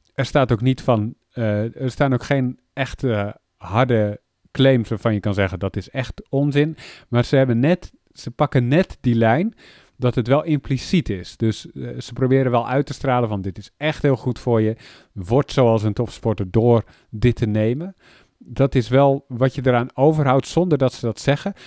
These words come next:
Dus ik denk op het moment dat er hier regels voor komen, en ik kan me goed voorstellen dat die er zouden moeten komen, dan denk ik ook dat het, dat, dat, nou ja, dat die markt dat ook wel echt zou veranderen.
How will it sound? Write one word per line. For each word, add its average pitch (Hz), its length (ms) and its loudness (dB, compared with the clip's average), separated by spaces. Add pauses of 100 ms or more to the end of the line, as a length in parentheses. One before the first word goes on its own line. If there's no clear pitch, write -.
(140)
Dus 127 140 -2
ik 123 120 -2
denk 147 180 2
op 139 60 -2
het 131 100 -2
moment 117 220 0
dat 117 200 2
er 190 160 -2 (300)
hier 131 280 4
regels 131 440 2
voor 135 120 0
komen, 147 340 2
en 117 80 -6
ik 110 120 -8
kan 123 160 -2
me 104 80 -2
goed 113 220 -6
voorstellen 101 560 -6
dat 107 180 -4
die 107 100 -2
er 98 180 -4 (480)
zouden 113 360 2
moeten 107 200 -2
komen, 151 440 0
dan 131 280 0
denk 135 220 0
ik 123 120 -4
ook 151 260 -2
dat 135 140 -2
het, 131 140 -4 (100)
dat, 127 160 -6
dat, 117 260 -6 (160)
nou 131 180 -8
ja, 87 200 -8 (400)
dat 131 120 2
die 135 100 4
markt 143 280 0
dat 135 160 0
ook 147 160 0
wel 131 160 0
echt - 180 -8
zou 120 160 2
veranderen. 107 540 -2